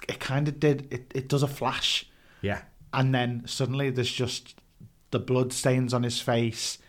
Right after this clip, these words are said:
Speaker 1: and then he looks at his hand, and
Speaker 2: Yes,
Speaker 1: then the, the
Speaker 2: it's covered in
Speaker 1: beetle's covered
Speaker 2: blood.
Speaker 1: in blood as
Speaker 2: Yeah.
Speaker 1: well. Like,
Speaker 2: It's like,
Speaker 1: it
Speaker 2: what's he
Speaker 1: just
Speaker 2: done with that?
Speaker 1: Yeah, and he's just like, "Oh my God." And then the whole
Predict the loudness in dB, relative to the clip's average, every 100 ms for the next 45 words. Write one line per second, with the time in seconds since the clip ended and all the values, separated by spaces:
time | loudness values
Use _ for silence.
0 | -20 -8 -2 2 2 2 0 -2 -2 -4
1 | -4 -2 0 -2 -2 -4 0 2 2 0
2 | 2 0 2 0 2 4 4 4 4 4
3 | 2 2 2 4 4 4 4 2 0 -10
4 | -20 -20 -8 -6 -6 -8 -18 _ -4 -2
5 | 2 2 2 2 2 2 0 -2 -6 -8
6 | -16 -4 -4 -4 -8 -6 -4 -2 -4 -4
7 | -4 -6 -6 -6 -6 -6 -6 -6 -4 0
8 | 2 2 2 0 -2 -4 -4 -2 -2 -2